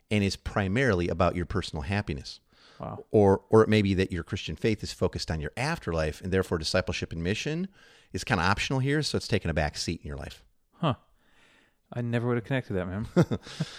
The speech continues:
Speaker 2: right, number
Speaker 1: So
Speaker 2: two.
Speaker 1: don't miss that, okay?
Speaker 2: Yeah, that's great.
Speaker 1: Okay, so, uh, n-, number two, if you're feeling stuck or know you've been procrastinating, is, let me ask you this. Do you believe that Jesus lived the best life of any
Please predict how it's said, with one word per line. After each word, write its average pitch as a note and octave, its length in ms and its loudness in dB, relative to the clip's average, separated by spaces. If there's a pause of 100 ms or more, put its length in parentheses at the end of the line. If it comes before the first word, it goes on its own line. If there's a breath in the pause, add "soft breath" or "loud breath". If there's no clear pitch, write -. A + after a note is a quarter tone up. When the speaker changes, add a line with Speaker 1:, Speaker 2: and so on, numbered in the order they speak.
(160 loud breath)
Speaker 2:
right, B2 140 2
number C3 160 2
Speaker 1:
So D3 80 6
Speaker 2:
two. C3 60 10
Speaker 1:
don't D#3 100 8
miss D#3+ 260 8
that, D#2 300 0
okay? F2+ 200 0
Speaker 2:
Yeah, G#2+ 100 8
that's A2+ 160 2
great. A#2 360 -2
Speaker 1:
Okay, A2+ 320 4
so, G2+ 380 4
uh, G#2 320 2
n-, A#2+ 160 -6
number C3 300 6
two, - 180 4
if C3 100 2
you're G2 80 -6
feeling F#2 280 2
stuck - 440 0
or F2 200 0 (120)
know G2+ 280 4
you've F#2 160 0
been E2+ 140 -2
procrastinating, E2+ 460 -4 (520 loud breath)
is, G2 280 -2
let A2+ 60 2
me A#2 100 4
ask A2 160 2
you A2+ 60 -2
this. G2+ 180 2
Do - 140 -4
you A2+ 80 4
believe A#2+ 300 4
that G#2 120 -2
Jesus G2+ 540 -2
lived F#2 240 2
the F2 100 0
best E2 460 -2
life E2+ 460 -2
of E2+ 120 -4 (160)
any G#2 600 2